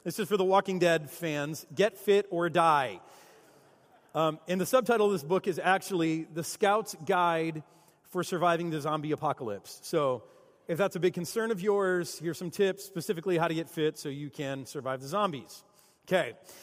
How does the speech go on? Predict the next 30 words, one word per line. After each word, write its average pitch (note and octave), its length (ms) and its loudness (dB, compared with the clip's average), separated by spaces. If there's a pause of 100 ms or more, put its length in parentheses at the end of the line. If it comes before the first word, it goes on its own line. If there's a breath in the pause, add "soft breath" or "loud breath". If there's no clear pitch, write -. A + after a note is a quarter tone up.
(140 loud breath)
Um, E3+ 200 2
<laughs> C3+ 40 -6
or A#3 260 4
how G3 120 4
about A#3+ 180 4
this? F3 180 2
Garlic A3 360 2
and F#3+ 100 0
honey G3+ 240 0
remedies, D3 560 -4 (960 soft breath)
um, D3+ 260 -2
which F#3 240 -2
may G3+ 160 4
work B3 480 0
to F#3+ 100 -6
solve F#3+ 240 0
your D#3+ 80 -4
health G3 240 0
problems. C#3 640 -4 (280 soft breath)
It's - 180 -12
probably G#3 360 -2
not G3+ 160 0
gonna F3+ 160 -4
help F3+ 200 -2
you E3 80 -6
with D#3 160 -8
your D#3 60 -8
dating E3 320 -2
problems, A2+ 460 -6
though, A#2 440 -4